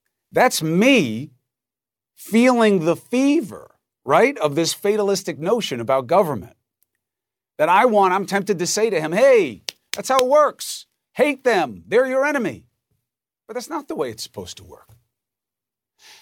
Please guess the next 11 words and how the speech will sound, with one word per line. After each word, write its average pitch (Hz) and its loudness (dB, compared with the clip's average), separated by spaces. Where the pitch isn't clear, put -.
And 190 4
this 254 2
isn't 285 0
about 170 -2
the 139 0
Democrats 127 -2
not 143 0
getting 147 2
it. 98 -10
That's - -10
lazy. 170 -4